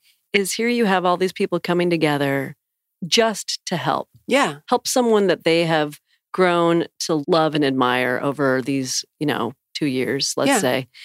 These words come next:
Speaker 1: No obligation.
Speaker 2: None.
Speaker 1: No church calling
Speaker 2: None.
Speaker 1: involved.
Speaker 2: Nope.
Speaker 1: No religion.
Speaker 2: No, no guilt, no service project, no, you know, sign up to rake someone's leaves.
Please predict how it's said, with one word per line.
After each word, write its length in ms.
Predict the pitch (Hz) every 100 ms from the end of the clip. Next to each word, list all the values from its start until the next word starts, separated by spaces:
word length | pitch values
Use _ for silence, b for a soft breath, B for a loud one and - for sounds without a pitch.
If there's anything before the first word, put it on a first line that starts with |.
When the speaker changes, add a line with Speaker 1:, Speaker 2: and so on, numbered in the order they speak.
| B B -
Speaker 1:
No 280 | 240 247 294
obligation. 840 | 302 247 214 190 190 - 202 208
Speaker 2:
None. 420 | 175 175 165 151 - _ -
Speaker 1:
No 380 | 214 233 277 285 -
church 480 | - 247 254 -
calling 580 | - 208 202 208 202 202
Speaker 2:
None. 120 | 202 185
Speaker 1:
involved. 720 | 180 185 185 185 190 185 190
Speaker 2:
Nope. 240 | 156 175 - -
Speaker 1:
No 120 | 202
religion. 1000 | 214 240 202 202 180 196 190 190 190 185
Speaker 2:
No, 240 | 156 165 - -
no 180 | 165 190
guilt, 460 | 175 170 170 - -
no 380 | 175 175 185
service 460 | 190 - 180 175 175
project, 720 | - 175 165 170 165 165 170 -
no, 340 | 170 165 170
you 100 | 175
know, 140 | 156 147
sign 280 | 147 151 160
up 120 | 151
to 100 | 160
rake 200 | 147 151
someone's 340 | - 160 147
leaves. 480 | 147 160 147 151 147